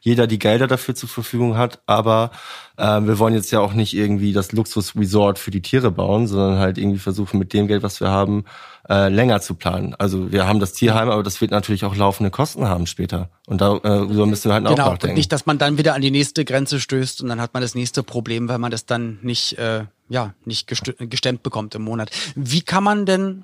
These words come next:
Speaker 2: rausfinden, wenn man jetzt das als, also das erste Mal hört, das Thema noch nicht kennt, äh, wie findet man, äh, die Möglichkeit zu spenden? Spendet man direkt nach Griechenland? Spendet man an den deutschen Verein? Wie läuft das genau und wo findet man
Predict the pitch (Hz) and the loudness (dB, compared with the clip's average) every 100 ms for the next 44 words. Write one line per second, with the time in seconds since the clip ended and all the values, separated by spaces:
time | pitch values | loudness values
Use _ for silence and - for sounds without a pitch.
0 | - 123 143 214 - 196 190 - 190 185 | -8 -2 0 0 -2 -2 -2 -4 -4 -4
1 | 185 - 127 127 139 135 - - - 117 | -12 -6 -2 0 2 0 -2 -12 -6 -6
2 | - - - 120 - - - 113 120 113 | -6 -10 -8 -8 -8 -12 -12 -8 -6 -4
3 | 143 - 151 131 123 135 131 - 110 - | -4 -2 0 0 0 -2 -4 -8 -8 -6
4 | 110 107 107 123 - - 120 113 - 101 | -4 -6 -6 -8 -8 -6 -6 -6 -8 -8
5 | 110 107 117 131 131 - - 147 156 147 | -8 -8 -6 -4 -6 -8 -4 -2 -4 -6
6 | - - 135 131 143 151 143 160 135 131 | -10 -8 -2 0 0 -2 -6 -10 -8 -6
7 | 123 123 127 127 135 - 131 - 127 - | -4 -4 -4 -4 -6 -2 -4 -4 -8 -4
8 | 127 170 - 196 - 135 135 - 135 131 | -2 -4 -6 -6 -4 -4 -4 -2 -2 -2
9 | - - - 135 127 - 117 - 190 180 | -8 -14 -4 -4 -2 -4 -6 -2 -4 -4
10 | 180 156 151 - 135 147 - 135 117 123 | -2 -2 -2 -2 -2 -2 -2 -4 -2 -4
11 | 113 123 156 175 - 147 135 127 123 123 | -2 -2 -2 -6 -4 -2 -2 0 0 0
12 | - 131 135 113 147 208 - 151 156 143 | -2 -4 -2 0 0 0 -2 -2 0 0
13 | - 120 117 | 0 -2 -2